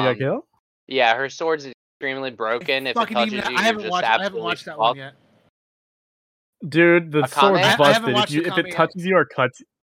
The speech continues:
Speaker 2: So
Speaker 1: if it
Speaker 2: good,
Speaker 1: cuts
Speaker 2: bro.
Speaker 1: you or touches you, you're
Speaker 3: Oh,
Speaker 1: dead.
Speaker 3: damn.
Speaker 2: Yeah. It poison,
Speaker 1: It
Speaker 2: poison
Speaker 1: it
Speaker 2: goes immediately to your heart
Speaker 1: Yes,
Speaker 2: and
Speaker 1: it
Speaker 2: kills
Speaker 1: is
Speaker 2: you.
Speaker 1: like a curse. It will kill you.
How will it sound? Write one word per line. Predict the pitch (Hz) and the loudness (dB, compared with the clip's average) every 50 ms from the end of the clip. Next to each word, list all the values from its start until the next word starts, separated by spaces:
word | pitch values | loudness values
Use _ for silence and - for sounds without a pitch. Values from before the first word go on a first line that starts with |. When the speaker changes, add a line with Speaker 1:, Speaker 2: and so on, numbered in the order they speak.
| _ _ _ _ _ _ _ _ _ _ | _ _ _ _ _ _ _ _ _ _
Speaker 2:
So | - - 135 | 2 2 2
Speaker 1:
if | 131 | 4
it | 180 | 2
Speaker 2:
good, | 117 113 107 | 0 0 2
Speaker 1:
cuts | 165 165 - 196 196 | 2 2 2 0 -2
Speaker 2:
bro. | 220 226 | -2 0
Speaker 1:
you | 247 233 | 2 4
or | 190 160 | 4 2
touches | - - - 151 139 - 180 170 - | 2 2 0 0 0 0 -4 -6 -4
you, | 190 190 | -4 -4
you're | 180 147 135 | -2 -2 -2
Speaker 3:
Oh, | 117 101 | -2 0
Speaker 1:
dead. | 113 104 98 95 | -2 -2 -2 -2
Speaker 3:
damn. | 107 165 175 160 117 - _ _ _ | -6 -8 -8 -10 -12 -16 _ _ _
Speaker 2:
Yeah. | 123 117 107 98 104 - _ _ _ _ _ | -4 -2 -2 -2 -2 -6 _ _ _ _ _
It | - 135 131 - _ | -8 -8 -8 -8 _
poison, | - 175 185 185 180 170 160 143 | 2 4 4 4 4 0 0 2
Speaker 1:
It | 170 165 | 2 4
Speaker 2:
poison | 165 185 185 170 196 196 185 | 6 4 4 4 2 2 2
Speaker 1:
it | |
Speaker 2:
goes | 180 175 170 156 151 | 4 2 2 0 -2
immediately | 139 160 170 170 165 160 160 160 160 156 147 143 135 | -4 -4 -2 0 0 0 0 0 0 0 0 -2 -2
to | - 143 | -4 -6
your | 131 120 113 | -4 -4 -2
heart | 110 107 98 101 - _ _ _ _ _ _ _ _ _ _ _ _ | -2 -2 -4 -4 -8 _ _ _ _ _ _ _ _ _ _ _ _
Speaker 1:
Yes, | - 147 123 113 113 123 | -8 -2 0 0 0 0
Speaker 2:
and | 123 120 | -4 -4
Speaker 1:
it | 113 | -4
Speaker 2:
kills | - - 180 | -2 2 4
Speaker 1:
is | 185 175 | 4 4
Speaker 2:
you. | 160 | 4
Speaker 1:
like | 175 - | 2 2
a | 160 131 | 0 -4
curse. | - - 147 135 113 104 - - | -2 0 0 0 0 -2 -6 -8
It | 160 135 | -8 -6
will | 131 123 | -6 -8
kill | - - 139 117 104 | -4 -2 -2 -2 -2
you. | 101 104 104 | -4 -6 -10